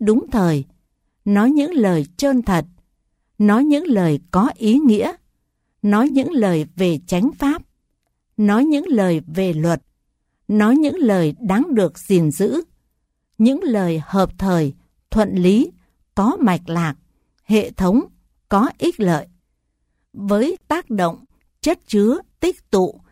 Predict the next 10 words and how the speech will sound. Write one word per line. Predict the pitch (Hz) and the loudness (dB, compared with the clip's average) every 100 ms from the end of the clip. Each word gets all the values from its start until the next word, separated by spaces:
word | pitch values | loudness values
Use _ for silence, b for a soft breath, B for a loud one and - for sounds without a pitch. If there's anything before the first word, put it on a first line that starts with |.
| _ _ | _ _
tăng | - 285 269 | -2 0 0
thịnh | 214 180 180 - | 0 -4 -6 -8
của | - 170 | -2 0
nghiệp | 160 170 | 0 -2
ấy, | - 175 214 330 _ _ _ _ _ _ _ | -2 -2 -2 -4 _ _ _ _ _ _ _
sau | _ - 294 | _ -4 -4
khi | - 277 | -2 -4
thân | 277 285 | 0 0
hoại | 247 185 170 - | 2 0 -4 -2
mạng | 185 185 | -2 -2